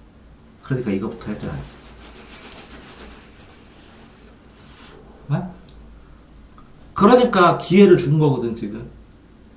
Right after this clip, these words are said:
자, 지금 프린트 칠인데 모르는 거 형광펜만 피면 다, 다 설명해주지, 다시. 다시 한 열 번 정도 읽고, 이게 너무 지저분하면 이걸 다시 뽑아달라 그래가지고,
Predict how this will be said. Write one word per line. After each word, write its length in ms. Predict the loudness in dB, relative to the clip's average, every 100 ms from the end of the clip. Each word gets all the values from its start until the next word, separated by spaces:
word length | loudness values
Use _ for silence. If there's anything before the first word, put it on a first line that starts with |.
| -20 -20 -20 2
자, 180 | 4
지금 220 | 4 2 2
프린트 360 | 0 0 -2
칠인데 380 | -6 0 2 4
모르는 280 | 4 2 2
거 100 | 2
형광펜만 640 | 0 0 0 0 0 0
피면 220 | 0 -2
다, 180 | -2 -6
다 280 | -10 -10 -2
설명해주지, 540 | 2 2 0 -6 -8
다시. 320 | -8 -8 -10 -14 -18 -20 -20 -20 -20 -20 -20 -20 -16
다시 340 | -8 -2 2
한 180 | 2 2
열 160 | -2 0
번 140 | 4
정도 200 | 4 4
읽고, 760 | -2 -4 0 2 2 2 -4 -12 -20 -20 -16
이게 480 | -8 2 4 6 4
너무 220 | 4 2
지저분하면 560 | 2 0 2 2 0 0
이걸 140 | 0
다시 260 | 0 -4 -6
뽑아달라 540 | -2 0 2 2 0
그래가지고, 840 | -4 -6 -6 -6 -4 -2 -2 -4 -10